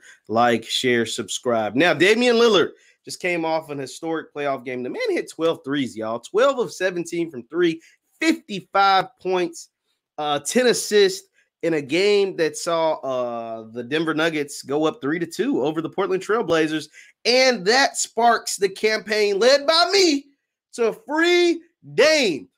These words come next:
We're putting hashtag free Dame all throughout the comments. Hashtag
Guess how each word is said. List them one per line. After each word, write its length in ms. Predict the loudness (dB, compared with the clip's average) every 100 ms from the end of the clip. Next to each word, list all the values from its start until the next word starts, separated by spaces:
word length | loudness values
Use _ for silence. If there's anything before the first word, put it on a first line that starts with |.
| _
We're 160 | -8 -6
putting 280 | -6 -6
hashtag 720 | -4 -2 -2 -2 -4 -2 -2 -4 -8
free 340 | -6 -2 0 0
Dame 580 | -2 0 0 -2 -6 _ _ _ -2
all 240 | 0 0
throughout 300 | -2 -2 -2
the 60 | -6
comments. 540 | -4 -2 0 -2 -4
Hashtag 600 | -4 -2 -2 -6 -6 -6